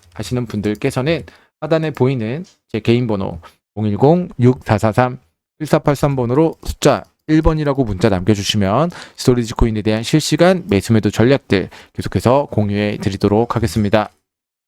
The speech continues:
마지막으로 이제 코인 시장에는 비트코인 반감기라는 큰 일정이 예정되어 있습니다. 그리고 비트코인 반감기까지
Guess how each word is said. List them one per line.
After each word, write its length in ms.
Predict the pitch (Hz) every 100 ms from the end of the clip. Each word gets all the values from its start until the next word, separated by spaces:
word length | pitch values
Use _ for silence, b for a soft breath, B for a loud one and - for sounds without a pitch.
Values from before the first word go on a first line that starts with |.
| _ _ _ _ _ 135
마지막으로 600 | 143 180 165 165 165 156
이제 100 | 123
코인 280 | - 202 214
시장에는 760 | - 202 180 123 156 117 110 -
비트코인 500 | 139 - 180 175 175
반감기라는 1000 | - 123 147 196 202 190 180 165 165 170
큰 440 | - 190 202 202 202 -
일정이 580 | 120 123 143 135 135
예정되어 420 | 104 110 117 117 110
있습니다. 680 | 95 117 104 107 107 110 -
그리고 200 | 110 117
비트코인 420 | - - 156 151
반감기까지 960 | - 127 165 175 143 117 104 110 113